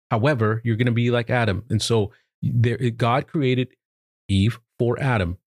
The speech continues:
because so that he would not be lonely. Okay, now, to your point, the woman who says, "Ah, I'm independent, I'm in-,"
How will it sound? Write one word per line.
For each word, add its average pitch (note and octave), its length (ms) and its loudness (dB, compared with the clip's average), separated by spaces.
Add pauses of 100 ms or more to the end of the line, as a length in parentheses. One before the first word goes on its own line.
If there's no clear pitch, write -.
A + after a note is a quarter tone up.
because G#2+ 260 -2
so A#2 100 2
that G2 240 0
he G#2+ 100 2
would G2+ 140 0
not F2+ 160 0
be G#2 100 0
lonely. G2+ 380 0
Okay, G#2+ 240 -2
now, C3 480 0 (240)
to F#2+ 100 0
your G2 140 0
point, - 420 -4 (720)
the G2+ 140 -2
woman A2+ 240 0
who B2+ 80 2
says, A2 160 0
"Ah, A#2 160 2
I'm A#2+ 120 0
independent, A2+ 440 0
I'm G#2+ 180 0
in-," G#2+ 60 0